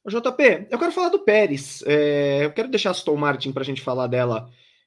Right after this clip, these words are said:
é, logo na sequência, mas eu quero falar do Pérez. O Pérez ficou a quatro décimos no T L um e termina o T L dois a três décimos. É, o Pérez teve troca de componentes no motor, né?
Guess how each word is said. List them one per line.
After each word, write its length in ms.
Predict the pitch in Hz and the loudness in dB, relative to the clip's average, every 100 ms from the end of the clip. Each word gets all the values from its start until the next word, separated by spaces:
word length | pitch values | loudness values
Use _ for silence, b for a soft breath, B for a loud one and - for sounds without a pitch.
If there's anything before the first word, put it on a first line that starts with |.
| - | -4
é, 500 | 127 120 117 113 113 | -2 0 0 -2 -2
logo 220 | 139 143 | 0 0
na 80 | 139 | 0
sequência, 560 | 135 151 160 170 147 147 | -6 -6 -2 -2 0 -6
mas 80 | 156 | -4
eu 60 | |
quero 140 | 190 196 | -4 -2
falar 180 | 196 196 | 0 0
do 140 | 196 | 2
Pérez. 340 | 143 123 120 | 2 2 -2
O 80 | 147 | -2
Pérez 200 | 247 294 | 0 0
ficou 200 | - - | -2 -6
a 60 | 240 | -2
quatro 280 | 233 233 190 | -2 -4 2
décimos 520 | 170 170 170 151 143 | 2 2 -2 -4 -4
no 100 | 147 | -2
T 80 | 147 | 0
L 280 | 143 131 | 2 0
um 240 | 127 180 233 _ b b b b - | -2 -4 -8 _ b b b b -4
e 80 | |
termina 460 | 185 208 202 208 233 | 6 6 6 0 0
o 60 | 220 | 2
T 100 | 196 | 2
L 180 | 180 | 2
dois 240 | 160 175 185 | 0 0 -2
a 60 | |
três 300 | 190 202 208 | -2 -2 -2
décimos. 720 | 156 135 117 - 117 120 - _ _ _ - | 0 -2 -2 -8 -12 -14 -18 _ _ _ -4
É, 420 | 135 135 135 135 | 0 2 2 -2
o 60 | - | -4
Pérez 240 | 208 277 | -4 -2
teve 160 | 349 330 | -6 -4
troca 280 | 254 254 226 | -2 -2 -4
de 80 | 190 | -6
componentes 600 | 208 202 185 185 180 147 | -4 0 0 0 -4 -6
no 80 | |
motor, 400 | 151 147 135 113 | -6 -6 -4 -6
né? 200 | 117 135 | -6 -10